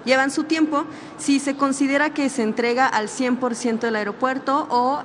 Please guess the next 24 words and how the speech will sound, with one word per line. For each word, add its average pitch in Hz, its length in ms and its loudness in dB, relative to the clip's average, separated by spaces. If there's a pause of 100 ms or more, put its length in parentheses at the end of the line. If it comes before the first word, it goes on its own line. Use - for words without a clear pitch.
en 226 240 0
este 240 260 0
tema 233 340 0
de 208 120 0
la 196 100 0
conectividad, 208 640 -2
de 226 120 -8
las 196 260 -8
rutas 226 320 -2
que 220 100 -2
todavía 208 380 0
faltan 208 400 0
por 190 180 -2
conectar 196 480 0
para 190 220 0
que, 190 120 -8
pues, 196 200 -2
de 202 100 -2
todos 226 280 0
lados 220 260 0
puedan 220 280 0
llegar 202 220 0
aquí, 214 320 -2 (420)
eh, 214 480 2